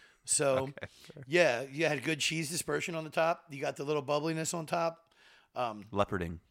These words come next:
Speaker 1: served in the crock. Leoparding, new
Speaker 2: The ch-,
Speaker 1: term.
Speaker 2: the
Speaker 1: Is that a
Speaker 2: cheese.
Speaker 1: real term, or did you make that up?
Speaker 2: <laughs> I didn't make it up. I saw a cook. I watched the French onion soup videos, and the,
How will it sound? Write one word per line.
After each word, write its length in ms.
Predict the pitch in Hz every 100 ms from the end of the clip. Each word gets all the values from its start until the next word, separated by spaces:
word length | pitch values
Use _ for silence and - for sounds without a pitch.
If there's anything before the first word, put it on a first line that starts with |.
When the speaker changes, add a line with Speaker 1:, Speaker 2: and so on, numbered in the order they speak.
| _
Speaker 1:
served 380 | - 175 170 151
in 80 | 165
the 60 |
crock. 400 | 156 156 147 147
Leoparding, 640 | 127 147 180 175 127 113 143
new 160 | 143 151
Speaker 2:
The 40 |
ch-, 60 | -
Speaker 1:
term. 340 | 127 123 160 -
Speaker 2:
the 240 | - -
Speaker 1:
Is 80 | 180
that 100 | 247
a 60 | 294
Speaker 2:
cheese. 40 | 254
Speaker 1:
real 120 | 240
term, 220 | 226 226
or 40 |
did 100 | 190
you 80 | 170
make 140 | 180 175
that 180 | 156
up? 260 | 123 107 - -
Speaker 2:
<laughs> 140 | - -
I 120 | 165
didn't 200 | 170 156
make 160 | 139 127
it 60 |
up. 140 | 123 104
I 80 |
saw 320 | 101 - 113 101
a 60 |
cook. 340 | - 117 107 - - - -
I 40 |
watched 240 | 104 117 -
the 40 |
French 300 | - 113 101
onion 300 | 107 110 104
soup 240 | 95 117 98
videos, 320 | 107 107 98
and 80 |
the, 80 | 92